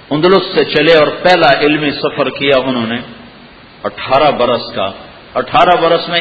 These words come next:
ایک دن بھی سواری پہ نہیں سوار ہوئے، سارا پیدل۔ پھر دوسرا سفر کیا علم کے لیے تو چودہ برس چلے، اور چودہ برس میں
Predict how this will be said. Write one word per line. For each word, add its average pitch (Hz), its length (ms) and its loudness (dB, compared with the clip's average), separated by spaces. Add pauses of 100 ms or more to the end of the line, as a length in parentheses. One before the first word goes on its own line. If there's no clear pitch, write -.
ایک 180 360 2
دن 175 100 -6
بھی 175 120 0
سواری 143 420 0
پہ 143 120 -4
نہیں 120 260 -4
سوار 101 300 -4
ہوئے، 95 220 -10
سارا 123 180 -2
پیدل۔ 87 280 -10 (1080)
پھر 139 100 -2
دوسرا 175 520 0
سفر 165 260 -2
کیا 143 400 0
علم 131 360 -6
کے 117 100 -2
لیے 110 200 -4
تو 117 140 -6
چودہ 165 500 -2
برس 139 280 0 (140)
چلے، 107 280 -2 (340)
اور 110 100 -6 (140)
چودہ 160 280 2
برس 147 340 0
میں 151 180 -6